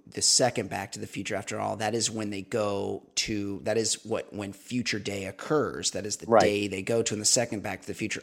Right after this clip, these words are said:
Speaker 1: Also, Back to the Future one, the original Back to the Future, is a pretty good movie. It's, it's a, it's a
Speaker 2: It holds up w-,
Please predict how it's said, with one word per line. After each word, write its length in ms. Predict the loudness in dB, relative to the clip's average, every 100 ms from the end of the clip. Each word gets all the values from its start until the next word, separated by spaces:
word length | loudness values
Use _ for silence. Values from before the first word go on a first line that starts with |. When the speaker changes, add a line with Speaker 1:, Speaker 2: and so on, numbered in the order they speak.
| 4
Speaker 1:
Also, 560 | 6 8 8 8 4 -4 _ _ _ _ _ _ _ _ _
Back 200 | 4 4
to 80 | 2
the 80 | 0
Future 360 | 4 4 6
one, 380 | 4 4 4 2
the 100 | 0
original 260 | 2 2 2
Back 180 | 0 -2
to 60 | -4
the 60 |
Future, 380 | -2 0 -2 -6 -16 _ _ _ _ 2
is 160 | 4
a 60 | 4
pretty 540 | 0 -14 4 6 6
good 240 | 4 2 0
movie. 400 | -4 -6 -10 -4
It's, 220 | 0 0
it's 200 | 0 -2
a, 180 | -2 -2
it's 140 | 4 8
a 60 |
Speaker 2:
It 60 | 8
holds 380 | 10 10 10 6
up 180 | 6 2
w-, 200 | -10